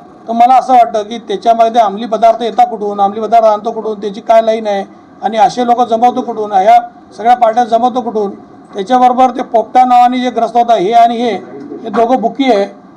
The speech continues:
आणि या दोघी बुकींच्या माध्यमातून माझ्या माहितीनुसार अनेक अशा रेव पार्ट्या आयोजित केल्या गेलेल्या आहे. याची सखोल चौकशी होऊन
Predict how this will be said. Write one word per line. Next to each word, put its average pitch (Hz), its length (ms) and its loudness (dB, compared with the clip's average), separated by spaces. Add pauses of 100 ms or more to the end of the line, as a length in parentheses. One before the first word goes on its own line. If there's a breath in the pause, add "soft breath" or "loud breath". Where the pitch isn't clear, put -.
(180)
आणि 214 120 -2
या 240 80 6
दोघी 220 220 -4
बुकींच्या 240 480 0
माध्यमातून 233 540 0
माझ्या 226 240 2
माहितीनुसार 226 480 0
अनेक 226 280 -2
अशा 226 240 2
रेव 220 140 0
पार्ट्या 220 300 2
आयोजित 220 300 0
केल्या 220 180 -4
गेलेल्या 233 260 -2
आहे. - 100 -4 (440)
याची 214 180 -6
सखोल 220 360 -2
चौकशी 254 380 -2
होऊन 226 260 2